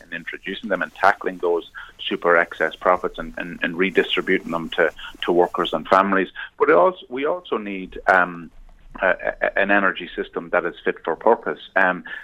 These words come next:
that delivers low-cost energy to, to workers and families. Like, so we have to ask the question,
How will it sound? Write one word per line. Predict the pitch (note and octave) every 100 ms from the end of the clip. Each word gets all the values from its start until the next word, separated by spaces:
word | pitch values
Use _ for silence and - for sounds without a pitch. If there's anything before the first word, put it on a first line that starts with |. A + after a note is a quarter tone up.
| -
that | G2+ - -
delivers | G2 G2+ A#2+ A2 F#2+ E2 - - -
low-cost | G2 G2+ F#2 - F#2 F2 - -
energy | F#2+ F#2 F2 E2 D#2 -
to, | F2 D#2
to | -
workers | E2+ F2 F2+ F2
and | D2+
families. | G#2 F#2 E2+ E2+
Like, | -
so | -
we | G#2+ G2+
have | - D#3+ -
to | -
ask | G#2+ F#2
the | -
question, | - G#2+ G#2 - E2